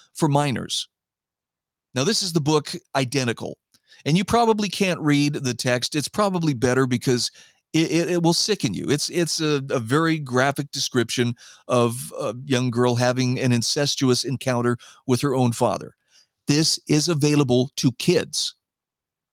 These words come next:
They call it what it is, incest, child pornography in the Post Falls Library. And by the way, on the book, there's a sticker that says, "It was obtained from the Post Falls Library."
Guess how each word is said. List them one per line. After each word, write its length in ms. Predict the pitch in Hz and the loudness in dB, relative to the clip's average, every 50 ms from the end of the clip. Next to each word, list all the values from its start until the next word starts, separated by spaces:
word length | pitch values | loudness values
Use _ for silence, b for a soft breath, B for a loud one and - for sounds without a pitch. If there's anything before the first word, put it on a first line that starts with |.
| _ _ _ _ _ _ _ - | _ _ _ _ _ _ _ -4
They 80 | 117 | -4
call 260 | 117 - 120 117 131 147 | -2 2 2 4 4 4
it 60 | 143 | 4
what 160 | 143 147 160 | 4 4 4
it 100 | 170 165 | 4 4
is, 260 | 190 180 98 - - - | 4 2 2 0 -4 -6
incest, 640 | - 170 143 160 180 - - 180 170 170 - - - - | -4 -2 0 0 0 0 0 0 0 0 -2 -4 -6 -6
child 360 | - - 117 127 160 170 - | -2 -2 0 0 0 0 0
pornography 580 | 185 180 165 151 147 139 135 - 147 143 147 B B B B B | 0 0 2 0 0 0 -2 -2 -2 -2 -4 B B B B B
in 240 | - 160 180 190 196 | 0 0 2 2 2
the 80 | 196 185 | 2 2
Post 300 | - 170 160 156 - - | 0 0 0 -2 0 0
Falls 260 | 175 170 160 147 - | 2 2 2 2 0
Library. 440 | 135 143 165 175 147 120 95 85 110 | 0 0 0 0 0 0 0 -2 -2
And 40 | |
by 140 | 113 131 160 | 0 0 2
the 60 | 170 | 2
way, 100 | 170 151 - | 2 2 2
on 200 | - 185 254 311 | 2 2 2 2
the 80 | 339 311 | 0 0
book, 440 | 302 320 339 277 - - - - - _ _ _ _ _ _ _ _ _ _ _ _ _ _ _ - | 2 4 4 2 2 -2 -6 -14 -14 _ _ _ _ _ _ _ _ _ _ _ _ _ _ _ 0
there's 180 | 147 202 226 | 0 0 2
a 60 | 277 | 2
sticker 520 | 247 - - 320 302 - - 139 92 - - _ _ _ _ _ _ _ _ _ _ _ _ _ | 0 0 0 -2 -2 -2 -2 -2 -2 -4 -8 _ _ _ _ _ _ _ _ _ _ _ _ _
that 160 | - 156 190 185 | -2 -2 0 0
says, 600 | - - 247 254 214 123 78 - - - - - _ _ _ _ _ _ _ _ _ _ _ _ _ _ _ _ _ _ _ _ _ _ _ _ _ _ _ _ _ _ _ _ _ | 0 0 0 2 0 0 -2 -2 -4 -6 -8 -10 _ _ _ _ _ _ _ _ _ _ _ _ _ _ _ _ _ _ _ _ _ _ _ _ _ _ _ _ _ _ _ _ _
"It 80 | - 156 | 0 2
was 200 | 156 156 147 147 | 2 2 2 0
obtained 380 | 156 135 - 147 151 175 175 | -2 -2 0 0 0 0 0
from 140 | - 180 180 | 0 0 0
the 80 | 202 196 | 0 0
Post 420 | - 135 143 156 156 - - - | 2 2 0 0 0 -2 -6 -4
Falls 460 | - 143 120 113 120 131 147 - - - _ _ | 0 2 2 2 2 2 0 -2 -6 -10 _ _
Library." 600 | - 196 269 285 180 127 - - - - - | -2 -2 -2 -2 -2 -2 -4 -4 -8 -12 -16